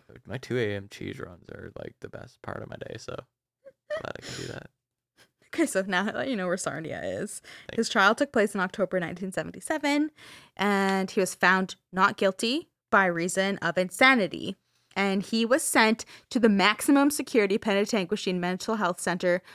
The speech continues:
Speaker 2: where he'd soon be joined by old Crusty Rusty.
Speaker 1: No! What the f-
Speaker 2: It's a good thing! This is a good thing!
Speaker 1: I, I want him to go to prison.
Speaker 2: No, you don't. We
Speaker 1: Yeah.
Speaker 2: already have this conversation. You do not want him to go to prison. You want him to be in a maximum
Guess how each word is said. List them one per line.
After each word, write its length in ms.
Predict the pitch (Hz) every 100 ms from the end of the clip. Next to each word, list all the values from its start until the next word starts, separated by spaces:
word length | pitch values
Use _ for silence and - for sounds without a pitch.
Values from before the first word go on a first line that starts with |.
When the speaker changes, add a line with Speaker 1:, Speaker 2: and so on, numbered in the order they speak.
| -
Speaker 2:
where 180 | - 190
he'd 200 | 175 190
soon 240 | - 214 202
be 100 | 202
joined 360 | 180 180 170
by 180 | - 143 -
old 300 | 226 262 254
Crusty 340 | 302 277 320
Rusty. 480 | 302 294 - 294 175 - _ _ _ _ _ _
Speaker 1:
No! 840 | 160 214 254 277 262 220 170 120 110 -
What 300 | 262 359 370
the 60 | 403
f- 540 | - - - - - - _ _ _ _ _ _ -
Speaker 2:
It's 120 | 508
a 40 |
good 240 | - 880 1017 - 508
thing! 340 | 277 180 175
This 140 | 311 539
is 120 | 466
a 60 | 381
good 220 | 453 466 - 523
thing! 360 | 370 202 180 220 - _ _
Speaker 1:
I, 440 | 175 226 262 80 - - - - _ -
I 40 |
want 260 | 185 294 349
him 40 |
to 60 | 311
go 100 | 294
to 80 | 302
prison. 640 | - 254 311 202 220 214
Speaker 2:
No, 160 | 254 285
you 260 | 302 349
don't. 400 | 285 277 311 226
We 120 | 185 170
Speaker 1:
Yeah. 140 | 175
Speaker 2:
already 200 | 226 240
have 280 | 196 240 226
this 100 | 247
conversation. 680 | - 214 214 220 208 190 180
You 100 | 190
do 180 | 220
not 260 | 214 196 -
want 160 | 185 190
him 100 | 190
to 80 | -
go 120 | 185
to 80 | 196
prison. 320 | 202 185 175
You 180 | 170 175
want 260 | 190 202 233
him 200 | 196 190
to 140 | 220
be 260 | 185 202 175
in 100 | 175
a 60 | 170
maximum 720 | 170 165 - 196 180 170 208